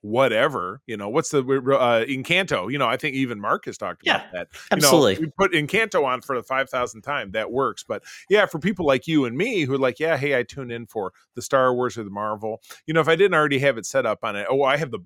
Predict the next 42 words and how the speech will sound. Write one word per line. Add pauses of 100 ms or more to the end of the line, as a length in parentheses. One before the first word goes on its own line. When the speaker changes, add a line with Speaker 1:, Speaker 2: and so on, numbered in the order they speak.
Speaker 1:
the,
the
bundle.
It's
funny,
I
have
that (420)
Hulu
bundle,
great
example.
I
have
the
Hulu
Disney (220)
E
S
P
N
bundle.
I've
never
turned
on
E
S
P
N
'cause
I'm
not
a
sports
guy. (260)
But
then
again,
Hulu
is
likely